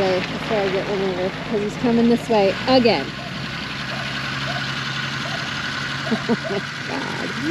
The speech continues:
Oh, this is hilarious.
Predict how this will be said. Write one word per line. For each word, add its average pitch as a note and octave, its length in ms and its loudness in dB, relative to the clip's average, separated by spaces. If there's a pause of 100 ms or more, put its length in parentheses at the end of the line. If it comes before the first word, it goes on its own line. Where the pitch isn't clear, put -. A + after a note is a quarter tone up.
(1080)
Oh, A4+ 640 4
this G4 200 2
is F4+ 100 2
hilarious. D4 680 2